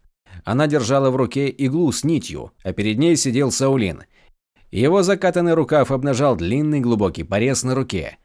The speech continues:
Хотя крови видно не было, краи пореза казались тёмными и влажными. Игла без остановки двигалась в умелых руках Караты. "Что случилось?" вырвалось у принца. Солдат смущённо обернулся.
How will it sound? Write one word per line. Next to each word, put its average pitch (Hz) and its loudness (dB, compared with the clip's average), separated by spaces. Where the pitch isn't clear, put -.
Хотя 143 2
крови 165 4
видно 120 2
не 110 2
было, 139 2
краи 147 4
пореза 120 0
казались 120 -2
тёмными 131 0
и 131 0
влажными. 127 -2
Игла 151 2
без 160 0
остановки 147 0
двигалась 123 0
в 117 -2
умелых 117 0
руках 107 -4
Караты. 98 -4
"Что - -10
случилось?" 101 -2
вырвалось 143 2
у 143 -2
принца. 90 -6
Солдат 165 2
смущённо 156 0
обернулся. 110 -2